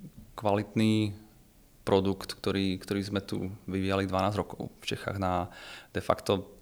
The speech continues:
najťažšom stredoeurópskom trhu, čo sa týka e-commerce. Najťažšom v tom, v tom zmysle, že,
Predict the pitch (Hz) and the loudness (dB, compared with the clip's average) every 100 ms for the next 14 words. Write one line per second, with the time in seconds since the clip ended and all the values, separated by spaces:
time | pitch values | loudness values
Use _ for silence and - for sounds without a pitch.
0 | - 101 98 95 - - 107 98 - 92 | -4 4 6 6 4 0 2 0 0 0
1 | 92 95 95 - 113 110 95 98 - - | 2 0 -2 -2 -2 -2 -2 -6 -6 -4
2 | - 101 - 80 - - - - - - | -4 -2 -2 0 -2 -6 -6 -8 -10 -8
3 | - 90 104 - 104 - 101 98 98 - | -2 0 2 2 0 2 2 4 0 -8
4 | - - - - 92 98 - 101 104 | -18 -18 -8 -2 0 0 2 0 4